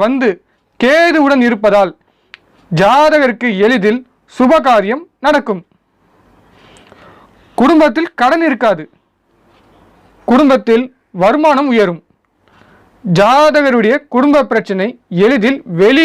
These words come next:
உலகத்திற்கு தெரிய வரும். தந்தை ஸ்தானத்தில் கேதுவுடன் திதி சூனிய அதிபதி இருப்பதால் தந்தைக்கு அதிக கஷ்டத்தை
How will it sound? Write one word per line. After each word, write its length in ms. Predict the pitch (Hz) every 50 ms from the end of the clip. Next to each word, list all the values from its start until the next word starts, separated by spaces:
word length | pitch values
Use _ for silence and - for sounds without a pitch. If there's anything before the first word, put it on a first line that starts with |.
| 320 285
உலகத்திற்கு 480 | 262 254 220 214 185 170 202 185 - 330 320 _ _
தெரிய 200 | 311 330 311 311 269 214
வரும். 180 | 190 165 151 - _ _ _ _ _ _ _ _ _ _ _ _ _ - - _ _ - - _ _ _ _ _ _ _ _ 214
தந்தை 300 | 220 262 294 294 330 339 277 -
ஸ்தானத்தில் 560 | - 262 262 262 254 233 185 - 208 196 165 - _ _ _ _ _ _ _ _ -
கேதுவுடன் 600 | 233 262 302 320 330 262 294 247 233 214 196 160 - _ _ _ _ _ _ _ _ _ _
திதி 220 | 254 285 277 320 311 -
சூனிய 260 | - 285 277 262 262 254 240 220
அதிபதி 320 | 233 220 208 202 175 170 - - _ _ _ _ 226 240
இருப்பதால் 480 | 262 233 226 240 202 208 202 190 175 - - _ _ _ _ _ _ _ _ -
தந்தைக்கு 480 | 202 240 294 294 320 277 190 - 208 196 196 190 190 - _ _ _ _ 180 220
அதிக 260 | 240 302 262 294 277 220
கஷ்டத்தை 360 | 240 240 - 208 156 226 302